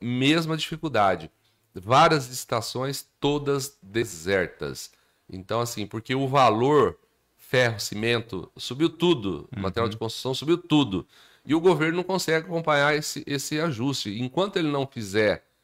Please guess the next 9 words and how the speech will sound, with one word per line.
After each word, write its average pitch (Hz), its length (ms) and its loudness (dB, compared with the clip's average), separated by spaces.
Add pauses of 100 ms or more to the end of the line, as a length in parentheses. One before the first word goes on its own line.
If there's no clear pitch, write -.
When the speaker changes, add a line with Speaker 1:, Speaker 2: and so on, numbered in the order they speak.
(160)
Speaker 1:
esse 98 360 -4
ajuste, 90 720 -4 (600)
é, 98 360 -2
o - 80 -8
programa 113 640 -2 (160)
fica 107 260 -8
comprometido. 117 680 -6
Então, 95 220 -4
assim, 123 320 -4